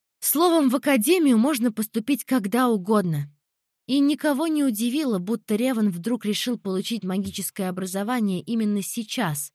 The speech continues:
а не десять лет назад. Честно говоря, обществу Ревана я тоже не радовалась,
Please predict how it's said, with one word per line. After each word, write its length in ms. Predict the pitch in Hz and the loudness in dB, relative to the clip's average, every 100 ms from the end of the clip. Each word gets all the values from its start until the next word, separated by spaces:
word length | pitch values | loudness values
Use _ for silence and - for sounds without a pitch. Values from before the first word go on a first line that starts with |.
| _ - | _ -6
а 140 | 233 | 0
не 160 | 247 208 | 2 4
десять 400 | 208 190 170 185 | 2 0 -4 -4
лет 200 | 175 175 | -4 -2
назад. 400 | 165 165 151 147 _ _ _ _ _ _ | -2 -2 -4 -6 _ _ _ _ _ _
Честно 380 | - 330 - 285 | 0 2 2 0
говоря, 420 | 240 233 277 330 - | 2 2 2 0 0
обществу 540 | 285 - 226 - 214 | -2 -2 -8 -4 -2
Ревана 400 | 220 277 220 208 | 0 0 0 0
я 180 | 190 208 | 0 -4
тоже 320 | - 247 190 | -2 -4 0
не 180 | 190 196 | -2 0
радовалась, 680 | 208 190 160 151 147 - | -2 -2 -4 -6 -6 -8